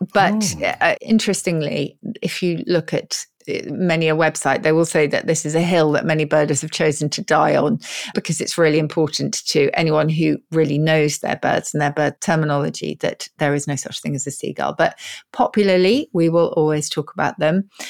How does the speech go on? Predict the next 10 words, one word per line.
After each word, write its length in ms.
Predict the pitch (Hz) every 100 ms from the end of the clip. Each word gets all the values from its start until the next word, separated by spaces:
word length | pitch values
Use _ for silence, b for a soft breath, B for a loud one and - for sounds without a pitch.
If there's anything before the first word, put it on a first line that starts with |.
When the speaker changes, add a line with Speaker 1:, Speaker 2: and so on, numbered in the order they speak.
| B B _
Speaker 1:
Jellyfish 580 | - 285 294 294 311 302 -
and 160 | 262 262
starfish, 720 | - 285 285 294 359 381 -
not 200 | 247 -
even 280 | 233 233 233
distantly 460 | 330 - 220 -
related 500 | 160 156 156 151 156
to 100 | -
fish. 580 | 156 - 156 254 - - B B B B B -
Jellyfish, 1000 | 233 214 208 208 214 202 185 - -